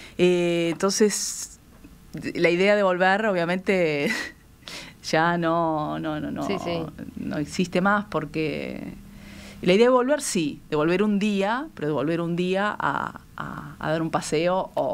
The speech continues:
Speaker 1: o
Speaker 2: Como
Speaker 1: capaz
Speaker 2: a,
Speaker 1: que
Speaker 2: a reencontrarse con esa familia, pero en un momento puntual, no a
Speaker 1: Eh,
Speaker 2: rehacer su vida de vuelta
Speaker 1: y
Speaker 2: en, en Siria.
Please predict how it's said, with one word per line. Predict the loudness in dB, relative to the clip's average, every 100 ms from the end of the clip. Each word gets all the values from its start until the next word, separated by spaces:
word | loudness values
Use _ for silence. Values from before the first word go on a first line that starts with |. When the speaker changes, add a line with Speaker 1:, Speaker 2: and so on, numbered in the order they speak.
| -2
Speaker 1:
o |
Speaker 2:
Como | 0 0 0
Speaker 1:
capaz | 2
Speaker 2:
a, | 2
Speaker 1:
que | 2 2
Speaker 2:
a | 0 0
reencontrarse | 0 0 2 2 0
con | 0
esa | 0
familia, | 0 0 0 0
pero | 2 0
en |
un | 2
momento | 0 0 -2
puntual, | 0 2 2 2
no | 2 2
a |
Speaker 1:
Eh, |
Speaker 2:
rehacer | 2 0 0 0 -2
su | -2 -4
vida | 0 2
de | 2 2
vuelta | 0 2 2
Speaker 1:
y | 2
Speaker 2:
en, | -2 -4
en | -4 -4
Siria. | -4 -4 -4 -8